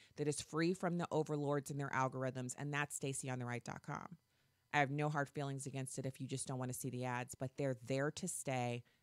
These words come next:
because we need to make money to cover the cost of running the blog. It actually costs me money to have a blog there. Um,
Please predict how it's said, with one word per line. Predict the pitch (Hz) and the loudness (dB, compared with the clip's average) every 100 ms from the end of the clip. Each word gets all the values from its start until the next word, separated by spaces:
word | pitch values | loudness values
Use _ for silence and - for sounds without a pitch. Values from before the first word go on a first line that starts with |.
| _ | _
because | 147 156 135 135 | -2 4 2 2
we | 135 143 | -2 0
need | 143 139 | 0 0
to | 151 | 0
make | 135 131 | -2 -2
money | 131 127 127 | -2 0 -2
to | 147 | -6
cover | - 208 214 151 | -2 0 4 2
the | 139 | 0
cost | 135 131 123 120 - - _ _ | -2 0 0 0 -6 -10 _ _
of | 147 139 139 | -4 0 2
running | 139 135 | 2 2
the | 127 | 0
blog. | 135 50 - - | 0 0 -2 0
It | 143 | 0
actually | 143 151 | 2 -2
costs | 147 135 - | 0 0 2
me | 196 | 0
money | 202 151 143 - _ _ _ _ - | 0 0 -4 -8 _ _ _ _ -8
to | 165 | 0
have | 160 | 2
a | 139 | 2
blog | 135 120 120 | 2 2 0
there. | - - - - _ - | -10 -12 -20 -20 _ -2
Um, | 151 131 131 | 0 2 -2